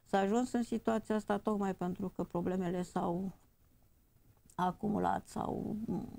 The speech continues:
rostogolit ca un bulgăre de zăpadă de pe, dintr-un an în altul. Uh, situația medicilor de familie nu este la fel de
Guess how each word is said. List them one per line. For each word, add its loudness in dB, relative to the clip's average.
rostogolit 4
ca 6
un 4
bulgăre 4
de 0
zăpadă 0
de -2
pe, -4
dintr-un 4
an 4
în 2
altul. -2
Uh, 0
situația 2
medicilor 2
de 2
familie 2
nu 2
este 0
la 2
fel 2
de 2